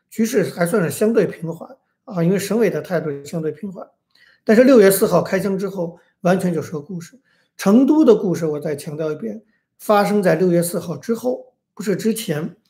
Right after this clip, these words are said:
之前没有太多的故事，跟各大城市一样。可是之后成都发生的事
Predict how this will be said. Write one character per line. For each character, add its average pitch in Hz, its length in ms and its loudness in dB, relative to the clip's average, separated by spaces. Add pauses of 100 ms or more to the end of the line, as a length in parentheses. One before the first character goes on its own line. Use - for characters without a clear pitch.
(240)
之 285 140 0
前 233 180 6
没 196 120 6
有 214 100 6
太 180 240 4
多 160 160 2
的 147 80 4
故 147 180 -4
事， 151 140 -4
跟 214 180 0
各 208 140 0
大 175 120 -2
城 165 200 -8
市 170 180 -6
一 165 100 -6
样。 190 240 -2 (380)
可 - 160 -2
是 156 100 0
之 247 220 -2
后 254 240 0
成 160 220 -8
都 165 120 2
发 165 200 -6
生 151 160 -8
的 151 80 -4
事 226 320 -10